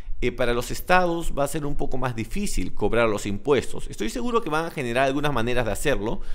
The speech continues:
pero si los, si el estado no puede controlar el movimiento del dinero y la gente puede hacerlo de manera online,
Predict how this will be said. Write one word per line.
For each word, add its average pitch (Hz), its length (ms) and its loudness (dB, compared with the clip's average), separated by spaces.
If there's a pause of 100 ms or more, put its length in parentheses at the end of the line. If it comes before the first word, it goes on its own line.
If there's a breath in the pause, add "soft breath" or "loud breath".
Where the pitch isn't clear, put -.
(300 loud breath)
pero 117 380 4
si - 240 -4
los, 107 340 0
si - 160 0
el 110 80 2
estado 117 480 2
no 127 240 -2
puede 143 260 4
controlar 113 800 0 (200 loud breath)
el 117 100 2
movimiento 113 640 0
del 127 180 0
dinero 117 600 2
y 113 80 0
la 98 120 0
gente 135 300 -2
puede 123 260 0
hacerlo 117 360 -2
de 107 80 -2
manera 104 460 -4
online, 120 540 -2